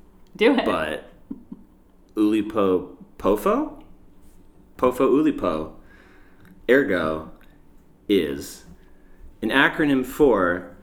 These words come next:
Speaker 2: now, French words that I, I'm not gonna try to pronounce 'cause I'll do it wrong, but,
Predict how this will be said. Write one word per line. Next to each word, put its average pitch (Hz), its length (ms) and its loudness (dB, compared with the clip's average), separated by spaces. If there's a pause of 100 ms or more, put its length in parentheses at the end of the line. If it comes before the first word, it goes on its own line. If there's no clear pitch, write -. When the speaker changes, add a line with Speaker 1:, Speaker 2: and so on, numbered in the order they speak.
(640)
Speaker 2:
now, 98 320 -2
French 107 340 -4
words 101 240 0
that 95 180 -2
I, 92 300 -2 (120)
I'm 90 160 -2
not 92 120 -4
gonna 90 120 -12
try 87 180 -8
to 80 60 -6
pronounce 78 340 -10
'cause 82 120 -14
I'll 71 80 -10
do 76 180 -8
it 69 40 -6
wrong, 76 420 -12
but, - 440 -2